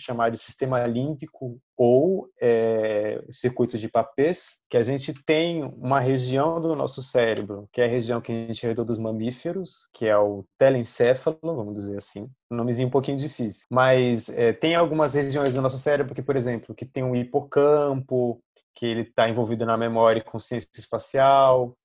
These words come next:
Você tem a amígdala, que são envolvidos na memória e resposta emocional,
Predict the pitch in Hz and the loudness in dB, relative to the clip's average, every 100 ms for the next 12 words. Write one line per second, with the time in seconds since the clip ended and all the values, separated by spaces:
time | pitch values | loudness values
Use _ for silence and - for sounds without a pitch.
0 | _ _ 117 131 123 135 135 139 139 131 | _ _ -8 -2 -2 0 0 0 0 2
1 | 131 123 123 - 120 113 113 107 - 117 | 4 2 0 -6 -6 -4 -4 -6 -6 -6
2 | 117 113 107 113 110 127 113 123 117 120 | -4 -6 -10 -10 -4 0 0 -2 -4 -2
3 | 117 120 120 135 135 123 110 113 - - | -2 -2 4 6 6 4 0 -4 -6 0
4 | 123 123 - 113 113 - 123 131 135 131 | 0 0 -4 -6 -8 -10 -4 0 0 -4